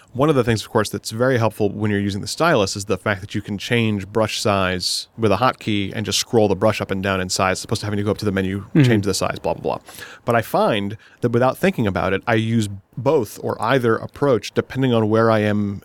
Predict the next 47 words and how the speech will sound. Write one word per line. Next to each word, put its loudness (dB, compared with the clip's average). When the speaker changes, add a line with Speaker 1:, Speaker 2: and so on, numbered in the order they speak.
Speaker 1:
in 4
a 2
sketch 0
or 2
illustration. -2
Speaker 2:
Mm. 0
Speaker 1:
That 2
I 4
will 2
go 2
up 0
and -2
change 2
the 2
brush 0
size 0
in 0
the 6
menu 4
in 0
the 0
corner -2
and 2
the, -4
using 2
the 0
slider 0
when 2
I 2
need 4
a 2
second. -6
Speaker 2:
Mm, 0
yeah. -2
Speaker 1:
When 0
I 2
want, 0
when 2
I'm -2
looking 0
at 0
the -2
piece -2
and -2
I'm -2
like, -2
"Okay, -2